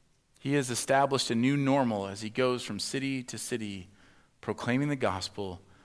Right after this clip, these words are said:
pouring himself out, constantly being, having his life threatened, all for the sake of the kingdom. And he just keeps going.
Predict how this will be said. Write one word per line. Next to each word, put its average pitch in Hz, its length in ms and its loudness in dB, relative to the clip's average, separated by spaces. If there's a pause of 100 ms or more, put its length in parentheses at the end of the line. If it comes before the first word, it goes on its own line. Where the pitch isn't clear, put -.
(260)
pouring 131 340 2
himself 127 460 -2
out, 92 380 -4 (500)
constantly 135 580 4
being, 127 400 0
having 120 280 0
his 113 180 -4
life 113 440 0 (100)
threatened, 98 640 -4 (1300)
all 131 180 8
for 139 120 -6
the 120 80 -4
sake 117 320 0
of 104 80 -6
the 101 80 -10
kingdom. 82 500 -4
And 87 120 -8
he 92 80 -4
just 110 480 -2
keeps - 420 -8
going. 85 440 -8